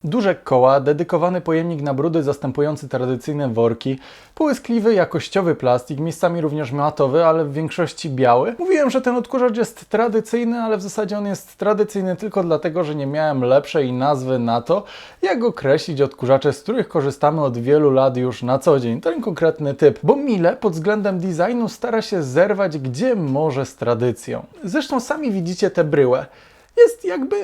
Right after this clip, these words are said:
odchudzona, mniejsza względem tradycyjnych odkurzaczy. Na dodatek wygląda niesamowicie. Wiem, że estetyka zależy od tego, kto patrzy, ale moim zdaniem to jest całkiem ciekawy sposób prezentacji odkurzacza. Kojarzy mi się z czymś, co można by było znaleźć w takiej grze, nie wiem, czy ją kojarzycie, Portal,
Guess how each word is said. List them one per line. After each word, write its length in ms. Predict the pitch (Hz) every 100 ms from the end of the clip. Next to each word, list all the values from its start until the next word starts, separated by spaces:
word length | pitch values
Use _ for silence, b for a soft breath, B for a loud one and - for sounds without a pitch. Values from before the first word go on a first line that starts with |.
| -
odchudzona, 680 | - - - 196 160 180 269
mniejsza 680 | 240 190 165 156 - 220 247
względem 680 | 202 180 208 202 196 196
tradycyjnych 680 | 185 180 170 - 156 151 127
odkurzaczy. 680 | - - 123 120 - 175 220 B B -
Na 360 | 180 214 233 226
dodatek 540 | 220 208 226 226 190
wygląda 560 | 180 160 170 185 190 190
niesamowicie. 1160 | 180 170 170 - 151 156 147 139 160 - 131 -
Wiem, 220 | 175 330
że 120 | 196
estetyka 680 | 202 - 143 - 254 196 180
zależy 420 | 135 156 196 170
od 180 | 160 -
tego, 240 | 196 175
kto 180 | 156 151
patrzy, 580 | - 247 - - 165 190
ale 200 | 190 190
moim 380 | 185 220 262 220
zdaniem 320 | 165 247 254
to 100 | 233
jest 260 | 202 - _
całkiem 600 | - 220 233 233 233 226
ciekawy 680 | - 202 202 - 185 180 180
sposób 480 | - - 143 147 -
prezentacji 580 | 127 117 113 123 - 127
odkurzacza. 560 | - 190 175 151 -
Kojarzy 300 | - 285 254
mi 100 | 240
się 120 | -
z 120 | - -
czymś, 240 | 359 320
co 120 | 269
można 220 | 262 214
by 100 | 220
było 200 | 190 233
znaleźć 260 | 185 220 202
w 40 |
takiej 280 | - - 185
grze, 520 | 139 127 131 220 139
nie 100 | 127
wiem, 100 | 123
czy 140 | 123 131
ją 100 | 120
kojarzycie, 460 | 131 131 156 -
Portal, 560 | - 185 185 123 120 120